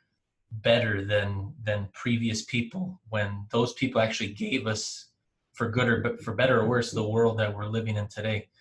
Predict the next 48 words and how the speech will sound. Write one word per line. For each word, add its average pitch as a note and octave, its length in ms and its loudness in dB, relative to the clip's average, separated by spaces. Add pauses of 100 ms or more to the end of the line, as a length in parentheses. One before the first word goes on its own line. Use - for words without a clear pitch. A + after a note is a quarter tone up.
(220)
And A2+ 200 0
for A#2 120 0
the G#2+ 100 2
most D3 320 4
part, A#2 180 4
if G#2+ 60 0
you A2 100 2
judge A2 340 2
it G#2+ 120 -2
accurately, G#2 720 -4 (420)
it's A#2+ 180 -6
a G2 80 0
better A#2 300 4
world A2 320 4
than G#2 200 0
that G2+ 120 0
has - 300 -2
ever A2+ 240 0
existed G#2 480 -6
for, G2 300 -10 (600)
for - 180 -8
all B2 320 6
races A2+ 380 2
of G2+ 140 -10
people G#2 440 -4
and - 180 -8
for G#2 200 -4
all A2 520 0
genders. G#2+ 580 -2
And, G2 200 -10 (760)
but, A2 300 0 (580)
and A2 100 -4
I G#2+ 60 0
feel B2+ 160 2
like A2+ 80 2
some - 140 0
people A#2 240 0
are G#2 200 2
ju-, A#2 300 -6
there's A#2+ 180 0
no A#2+ 360 2
perspective, B2 500 0
there's A2 140 0
no A#2 120 4
understanding G#2+ 580 0
of, F#2+ 140 -8 (120)
of G#2+ 180 -12
history G2+ 540 -8